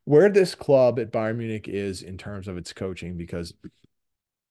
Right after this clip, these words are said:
I'm just not sure Tuchel's going to be the one that makes it, uh, <laughs> that amount of time, and if he'll be able to really extend his stay much past that.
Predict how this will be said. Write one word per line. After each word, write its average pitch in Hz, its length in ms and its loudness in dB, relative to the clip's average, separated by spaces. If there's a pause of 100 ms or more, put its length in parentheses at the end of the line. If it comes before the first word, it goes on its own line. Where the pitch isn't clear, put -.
I'm 139 120 -2
just 160 180 0
not 170 260 4
sure 151 240 0
Tuchel's 135 480 0
going 127 340 -4
to 110 80 -10
be 117 120 -4
the 107 100 -4
one 101 280 -6
that 90 180 -8
makes 101 360 -8
it, 92 240 -6 (460)
uh, 92 520 -8
<laughs> - 40 -20 (720)
that 143 180 6
amount 120 260 2
of 98 60 -4
time, 110 400 -2
and 98 80 -6
if 90 100 -10
he'll 113 120 -2
be 113 180 0
able 110 160 -2
to 110 80 -6
really 104 360 -2
extend 90 380 -4
his 85 160 -4
stay 90 240 -2
much 82 300 -6
past - 460 -2
that. 57 180 -6